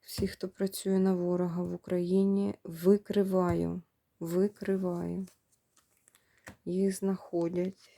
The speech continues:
на них іде Верховний суд, будь ласка. На коштах стоїть Верховний суд. Всі, хто кошти буде чіпати, фінансування Збройних сил,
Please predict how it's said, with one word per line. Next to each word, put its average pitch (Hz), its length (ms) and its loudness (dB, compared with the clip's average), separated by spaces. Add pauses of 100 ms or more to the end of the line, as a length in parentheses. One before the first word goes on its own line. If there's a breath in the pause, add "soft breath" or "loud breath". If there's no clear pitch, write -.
на 180 160 -4
них 190 320 -2
іде 180 220 0
Верховний 180 680 -2
суд, 170 580 -10
будь 185 200 -6
ласка. 180 520 -12 (760 soft breath)
На 185 420 -2 (200)
коштах 180 640 -8
стоїть 185 420 -10
Верховний 185 580 -2
суд. - 360 -10
Всі, - 240 -8
хто - 280 -12
кошти - 440 -14
буде 180 300 -2
чіпати, 190 680 -8
фінансування 180 840 -4
Збройних 180 560 -4
сил, 190 420 -6